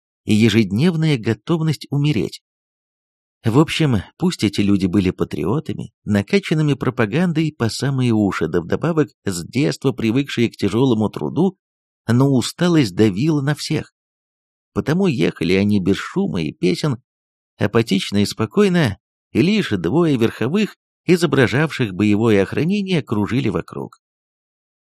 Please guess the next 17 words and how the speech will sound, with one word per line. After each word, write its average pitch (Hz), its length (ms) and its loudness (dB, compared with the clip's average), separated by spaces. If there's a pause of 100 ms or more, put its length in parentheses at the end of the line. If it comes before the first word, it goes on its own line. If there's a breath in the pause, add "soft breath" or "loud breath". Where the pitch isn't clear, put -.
(300)
Но 127 320 6
всему 165 380 2
приходит 151 440 2
конец, 95 480 0
и 95 40 -2
дорога 185 520 2
не 131 200 4
исключение. 65 640 -6 (420)
Как - 200 -6
раз 190 200 -2
к - 80 -4
обеду 113 440 0
они 95 260 -2
добрались 95 500 0
до 71 120 -4
места 107 340 -2
назначения, 151 760 -2